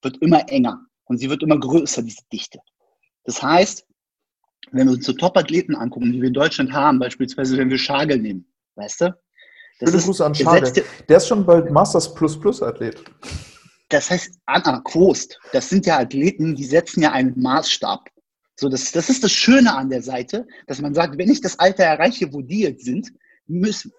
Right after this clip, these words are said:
Speaker 1: da kann ich gut drauf hinaus planen, dahin zu kommen. Ich persönlich habe mich viele, viele Jahre lang, bevor ich selber mich intensiver mit dem Thema Programming und der Trainingsgestaltung im CrossFit auseinandergesetzt habe, habe ich mich einfach nur weggeschossen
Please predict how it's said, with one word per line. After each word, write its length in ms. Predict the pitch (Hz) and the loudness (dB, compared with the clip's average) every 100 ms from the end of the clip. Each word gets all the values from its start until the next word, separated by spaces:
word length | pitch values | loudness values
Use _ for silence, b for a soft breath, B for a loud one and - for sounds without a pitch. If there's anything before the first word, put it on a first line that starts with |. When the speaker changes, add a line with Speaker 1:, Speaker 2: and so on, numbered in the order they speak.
| - 135 - | -18 -10 -4
Speaker 1:
da 300 | 160 165 - | -2 0 0
kann 140 | 233 | 0
ich 100 | 196 | 0
gut 200 | - 226 | 0 2
drauf 180 | 190 180 | 2 2
hinaus 340 | 147 147 185 | 2 0 0
planen, 520 | - - 113 113 104 - | -4 -8 -6 -6 -8 -12
dahin 380 | - - 190 | -12 0 0
zu 120 | - - | 0 -8
kommen. 360 | - 107 104 - B B B B B | -6 -6 -8 -14 B B B B B
Ich 180 | 196 - | -2 2
persönlich 460 | 196 190 196 185 B B B | 4 4 2 0 B B B
habe 160 | 160 175 | 0 0
mich 140 | 170 | -2
viele, 340 | - - 220 | -4 0 2
viele 240 | 220 202 185 | 2 2 2
Jahre 300 | 147 147 170 | 4 2 2
lang, 240 | 180 185 - b b b | 0 -2 -6 b b b
bevor 260 | 127 - 160 | -10 -2 -2
ich 100 | 139 | 2
selber 220 | 170 185 | 2 4
mich 220 | 160 139 | 0 -4
intensiver 440 | 180 185 170 180 | -4 -2 -2 0
mit 200 | 170 156 | 0 0
dem 80 | 147 | -4
Thema 240 | 131 147 127 | -4 -4 -4
Programming 580 | - 160 190 185 185 | 0 0 2 0 -2
und 180 | - 135 | -4 -6
der 80 | 123 | -6
Trainingsgestaltung 840 | - 165 180 - - - 156 165 151 | -4 -2 -2 -6 -4 2 2 2 -2
im 80 | |
CrossFit 340 | 143 - 151 - | -2 -4 -8 -6
auseinandergesetzt 760 | 139 147 139 147 143 135 - | -4 -2 0 0 0 -4 -2
habe, 200 | - 143 | -2 0
habe 200 | 139 165 | 2 0
ich 100 | 180 | 0
mich 180 | 170 - | -8 -8
einfach 180 | 135 143 | -4 -2
nur 120 | 147 | -2
weggeschossen 580 | 131 - 127 101 - 98 | -2 -8 -12 -16 -20 -20